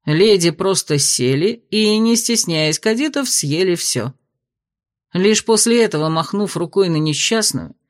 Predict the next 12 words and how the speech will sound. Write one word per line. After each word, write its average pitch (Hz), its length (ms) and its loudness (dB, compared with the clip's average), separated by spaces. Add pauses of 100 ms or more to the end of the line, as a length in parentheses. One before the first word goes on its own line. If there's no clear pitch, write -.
(300)
ничего 190 480 2
не 185 100 -2
подозревающую 180 880 0
засаду, 247 500 0
продолжили 156 640 -2
путь. - 400 -10 (840)
"Да 165 320 2
они 202 340 4
не 247 220 6
леди, 285 500 4
они 170 400 4
бандитки!" 311 1120 2